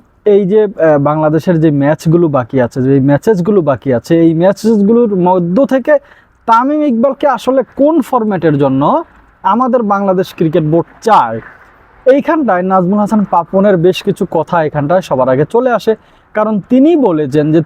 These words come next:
তিনি বলেছেন যে নাজমুল হাসান পাপনের বক্তব্য যেটা, সেটা হচ্ছে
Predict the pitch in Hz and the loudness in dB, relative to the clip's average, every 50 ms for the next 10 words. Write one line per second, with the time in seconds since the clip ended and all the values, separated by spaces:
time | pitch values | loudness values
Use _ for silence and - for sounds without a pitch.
0 | _ - 202 202 208 226 240 202 190 180 160 165 156 - 175 165 156 165 202 233 | _ 0 0 2 2 2 2 2 2 2 2 0 0 -2 -2 -2 0 2 0 0
1 | 233 214 175 151 139 143 160 165 165 170 160 - 185 170 - 165 147 139 - 160 | 0 0 -2 -2 -2 0 0 0 0 0 -2 -4 -6 -4 -2 -4 -4 -2 -2 -2
2 | 160 175 180 185 156 151 156 - - - 190 175 165 185 196 180 214 214 240 - | -2 0 0 -2 0 -2 -4 -4 -4 -4 -4 -2 0 0 0 0 0 -2 -2 -2
3 | - 214 202 220 233 - - 285 294 | -2 -2 -2 -2 -4 -2 -2 -2 -2